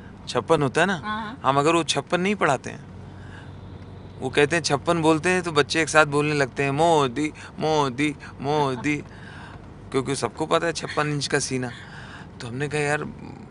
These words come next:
Speaker 1: पढ़ाई तो मत चेंज करो, बच्चे
Speaker 2: हम्म।
Speaker 1: भ्रमित हो जाएंगे।" लेकिन मेरी कोई सुनता नहीं।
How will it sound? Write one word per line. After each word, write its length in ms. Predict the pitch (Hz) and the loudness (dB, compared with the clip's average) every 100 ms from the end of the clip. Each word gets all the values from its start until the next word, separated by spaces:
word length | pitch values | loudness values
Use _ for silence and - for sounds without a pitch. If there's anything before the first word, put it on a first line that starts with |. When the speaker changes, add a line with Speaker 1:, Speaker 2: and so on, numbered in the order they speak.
| - - - - | -16 -16 -16 -8
Speaker 1:
पढ़ाई 280 | 110 107 143 | -4 2 2
तो 120 | 151 | 2
मत 120 | 143 120 | -2 -2
चेंज 300 | 113 107 - | -4 -6 -6
करो, 400 | 107 151 190 - - | -6 -4 -6 -10 -8
बच्चे 240 | 113 143 | -6 -6
Speaker 2:
हम्म। 100 | 117 | -6
Speaker 1:
भ्रमित 280 | 123 170 190 | -4 -2 -4
हो 40 | |
जाएंगे।" 340 | 165 127 120 120 - - - - - - | -6 -6 -6 -10 -12 -16 -16 -16 -16 -8
लेकिन 140 | 131 135 | -4 0
मेरी 200 | 139 151 | 0 0
कोई 120 | 156 | -2
सुनता 280 | - 139 180 | -4 -6 -4
नहीं। 220 | 196 98 | -4 -8